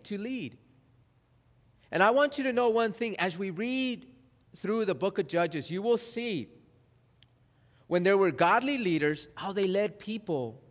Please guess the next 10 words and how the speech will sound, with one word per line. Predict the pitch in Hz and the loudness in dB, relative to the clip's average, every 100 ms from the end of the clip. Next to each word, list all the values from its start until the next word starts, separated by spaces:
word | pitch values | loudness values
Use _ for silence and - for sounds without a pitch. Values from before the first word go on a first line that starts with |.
| _ _ _ _ _ _ _ _ _ _ - | _ _ _ _ _ _ _ _ _ _ -10
to | 165 | -4
the | 147 | -2
Lord. | 135 143 185 - - _ _ _ _ _ _ _ _ _ _ _ _ _ _ _ _ - | 0 0 0 -4 -18 _ _ _ _ _ _ _ _ _ _ _ _ _ _ _ _ -8
And | 151 | -2
then | 170 170 | -2 0
when | 170 | -2
there | 170 | -2
were | 170 | -2
no | 156 151 190 | -2 0 0
leaders, | 196 139 117 101 - - | -2 -4 -6 -10 -14 -20